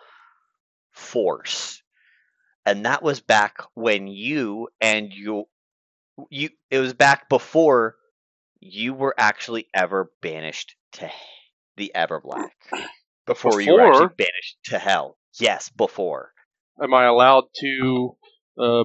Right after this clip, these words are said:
Speaker 2: put in the spoilers that it was before the Everblack?
Speaker 1: So the Everblack had existed.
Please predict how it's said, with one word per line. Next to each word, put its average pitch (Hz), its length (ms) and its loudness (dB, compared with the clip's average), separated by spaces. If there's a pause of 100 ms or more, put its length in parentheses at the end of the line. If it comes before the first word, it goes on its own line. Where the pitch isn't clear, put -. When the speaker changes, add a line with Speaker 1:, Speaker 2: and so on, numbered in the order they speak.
Speaker 2:
put 139 120 2
in 131 100 2
the 117 80 -2
spoilers 139 460 2
that 127 100 -4
it 123 80 2
was 120 120 -6
before 127 760 2
the 127 180 2
Everblack? 165 540 4 (520)
Speaker 1:
So 202 180 8
the 175 120 4
Everblack 233 420 6
had 214 140 6
existed. 165 500 2